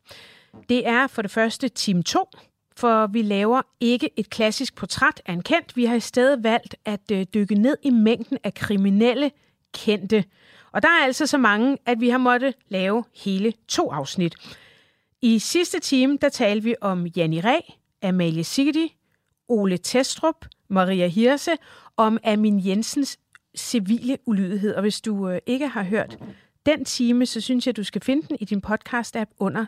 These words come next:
tredivte marts. Øh, vi talte faktisk også om Per Kuskners lidt kriminelle baggrund. Øh, og den vil du ikke gå glip af. Men i denne her time, der tager vi altså fat på listen af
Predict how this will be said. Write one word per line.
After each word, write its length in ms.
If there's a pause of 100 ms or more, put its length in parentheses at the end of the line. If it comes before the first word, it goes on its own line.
(100)
tredivte 600 (560)
marts. 640 (840)
Øh, 340
vi 80
talte 280
faktisk 380
også 280
om 120
Per 220 (100)
Kuskners 560 (100)
lidt 340 (120)
kriminelle 680
baggrund. 400 (380)
Øh, 60 (180)
og 120
den 140
vil 100
du 140
ikke 160
gå 100
glip 320
af. 120 (920)
Men 160
i 80
denne 220
her 60
time, 360 (100)
der 80
tager 220
vi 100
altså 240
fat 280
på 100
listen 580 (140)
af 200